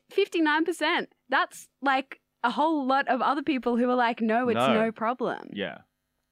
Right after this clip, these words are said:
Speaker 1: Which is, I don't know, weird to me. Um, but anyway, we're talking numbers. Uh, all of this is to say that I think we need to talk about the myth of multiculturalism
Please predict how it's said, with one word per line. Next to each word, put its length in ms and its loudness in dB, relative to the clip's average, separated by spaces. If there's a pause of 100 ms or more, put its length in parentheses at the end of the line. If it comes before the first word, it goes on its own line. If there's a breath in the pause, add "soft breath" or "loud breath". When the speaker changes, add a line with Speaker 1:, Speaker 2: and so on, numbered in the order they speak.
Speaker 1:
Which 180 -2
is, 360 -4
I 140 -8
don't 140 -4
know, 320 -2 (160)
weird 380 -4
to 100 -8
me. 240 -6 (320 loud breath)
Um, 420 2 (140)
but 340 0 (180)
anyway, 640 2 (240)
we're 300 0
talking 340 2
numbers. 480 2 (200)
Uh, 320 2 (480)
all 340 2
of 140 -2
this 260 -2
is 280 -2
to 120 -4
say 480 -4 (400 loud breath)
that 320 2
I 100 0
think 300 -4 (120)
we 180 -2
need 180 -2
to 60 -20
talk 300 -6
about 420 -2 (180)
the 160 -2
myth 400 -4
of 180 -4
multiculturalism 1200 -8